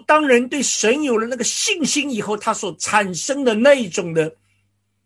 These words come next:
外在的表达。那么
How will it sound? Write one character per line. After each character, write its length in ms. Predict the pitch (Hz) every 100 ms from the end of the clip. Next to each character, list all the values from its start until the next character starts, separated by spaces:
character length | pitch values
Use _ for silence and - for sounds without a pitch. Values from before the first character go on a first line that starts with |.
| _ _ _ _ _ _ _ -
外 440 | 302 302 285 247
在 220 | 180 254
的 100 | 202
表 300 | 175 214 147
达。 240 | 135 117 - _ _ _ _ _ _ _ _ _ _ _ _ _ _
那 160 | - 294
么 320 | 277 254 -